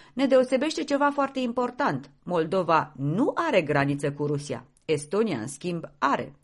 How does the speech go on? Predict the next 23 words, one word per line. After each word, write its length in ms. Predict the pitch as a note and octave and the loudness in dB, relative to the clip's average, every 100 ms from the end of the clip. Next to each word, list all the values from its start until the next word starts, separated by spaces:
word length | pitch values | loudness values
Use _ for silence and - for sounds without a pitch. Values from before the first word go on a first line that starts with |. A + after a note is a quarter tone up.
| - - - - | -20 -20 -18 -6
Cu 100 | B3+ | 2
toate 220 | D#4 B3 | 4 4
acestea, 440 | F3+ A#3 A#3+ A3 | 0 0 0 0
am 180 | - A3+ | 4 2
supraviețuit 800 | A3+ A3 F#3+ D3+ B2 - A3+ A#3 | 2 -4 -2 -2 -4 -4 -6 -4
și 120 | E3 | -8
suntem 360 | D3+ F3+ D3 C#3+ | -8 -6 -4 -4
membrii 320 | D#3+ D#3 D#3 | -4 -4 -4
nato. 380 | C#3+ C#3 - - | -4 -8 -14 -12
Moldova 440 | - A3+ A#3 D#4+ | -4 -2 0 0
a 120 | D4 A3 | 0 0
pierdut 380 | G#3+ F3 A3 | -2 -4 -8
timp 200 | - F3+ | -6 -6
valoros. 440 | E3+ D3+ D3+ C#3 C#3+ - _ _ | -4 -4 -4 -6 -10 -20 _ _
Și 160 | - D4+ | -6 -2
înțeleg 440 | D#4+ D#4 D#4+ E3 | -2 0 0 0
de 120 | C3+ | -2
ce. 200 | C3+ - - - - - | -6 -8 -14 -20 -20 -8
Mesajul 460 | E3 E3 A#3+ B3+ F#3+ | -4 0 2 2 0
meu 140 | G#3+ | 0
pentru 260 | B3+ F3+ E3 | 0 0 0
elita 280 | D#3 D3+ A3 | -2 0 -2
moldovenească, 840 | F3+ D#3 D3 D3 A#3 - D4 | -2 -2 -2 -2 -2 -4 -8